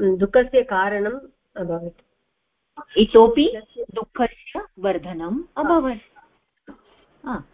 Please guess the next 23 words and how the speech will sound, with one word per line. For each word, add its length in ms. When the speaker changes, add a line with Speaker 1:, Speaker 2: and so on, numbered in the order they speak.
Speaker 1:
न 200
Speaker 2:
सूत्रेण 460
Speaker 1:
दृश्यते 160
बेनि-, 360
बेनि, 160
Speaker 2:
हा, 400
Speaker 1:
अत्-, 240
Speaker 2:
न, 80
Speaker 1:
अत्र 180
Speaker 2:
पर्-, 120
Speaker 1:
न 100
दृश्यते। 320
Speaker 2:
पर्याप्तम्, 380
पर्याप्तम्। 500
Speaker 1:
हम्म। 100
Speaker 2:
अहं 100
तत् 200
उपरि 280
करोमि। 440
हा, 80
Speaker 1:
हम्म, 520
Speaker 2:
धन्यवादः। 480
Speaker 1:
अस्तु। 280